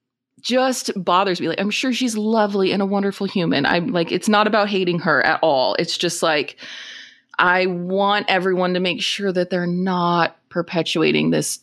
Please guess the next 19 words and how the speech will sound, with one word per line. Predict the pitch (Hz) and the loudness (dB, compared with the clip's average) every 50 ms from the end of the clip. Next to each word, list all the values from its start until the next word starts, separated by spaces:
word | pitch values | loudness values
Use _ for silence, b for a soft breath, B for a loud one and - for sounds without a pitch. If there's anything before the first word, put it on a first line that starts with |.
| _ _ | _ _
false | - - - 170 160 165 160 - 185 | -8 0 2 2 2 2 0 -2 -2
narrative | 170 156 156 156 156 151 147 147 143 143 175 | -2 0 0 2 2 2 2 0 0 -2 -2
that | 185 160 - - | 0 0 0 2
we | 160 151 | 0 -2
can | - - 160 - | 0 -2 -4 0
all | - 175 180 185 202 202 202 | 0 2 2 2 2 0 -2
just | 190 - 185 180 180 175 175 170 - - - - - - _ _ _ _ _ - - 175 - | -2 -2 0 2 2 2 0 -2 -4 -8 -8 -10 -12 -14 _ _ _ _ _ -12 -12 -10 -6
have | - 202 196 180 | -2 -2 0 2
the | 180 185 | 2 2
exact | 151 170 - 226 - 202 202 - - | 2 0 -2 -4 -4 -4 -4 -4 -2
same | - 190 185 175 | 0 0 0 2
body | 170 170 175 165 151 156 | 2 2 2 2 0 -2
if | 160 156 - | -2 -2 -2
we | 147 147 | -4 -2
do | 156 160 139 | -2 -2 -2
all | - 143 151 147 147 | 0 2 2 2 2
the | 143 139 | 0 0
right | 143 143 139 143 - - | -2 -2 -2 -2 -4 -4
things. | - - - - - - - - - - - - | -4 -4 -2 -4 -4 -4 -4 -6 -6 -8 -10 -12